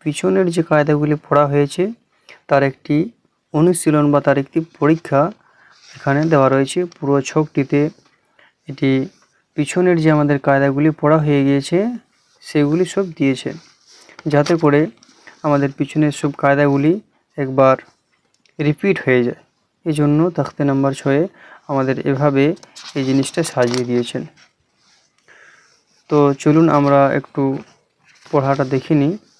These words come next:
সবকটা একটু দেখে নিই। এখানে দেখেন হারাকাতের সবক দেওয়া আছে,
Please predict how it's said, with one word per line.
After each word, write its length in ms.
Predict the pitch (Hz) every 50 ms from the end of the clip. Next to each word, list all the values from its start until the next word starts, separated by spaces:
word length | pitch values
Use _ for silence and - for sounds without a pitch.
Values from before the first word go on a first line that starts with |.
| _ _ _ _ _ _ -
সবকটা 420 | - - 147 135 139 143 - -
একটু 180 | 147 - - - 127
দেখে 260 | 131 123 120 - 131
নিই। 160 | 123 127 165 - _ _ _ _ _ _ _ _ _ - - - - - - _ _ _ -
এখানে 240 | 165 147 156 156 156
দেখেন 260 | 151 156 147 - 160 151 - -
হারাকাতের 520 | - 139 139 135 - 151 143 - 151 - -
সবক 200 | - 143 139 143 143 139
দেওয়া 160 | 139 139 135 135
আছে, 240 | 135 135 - 147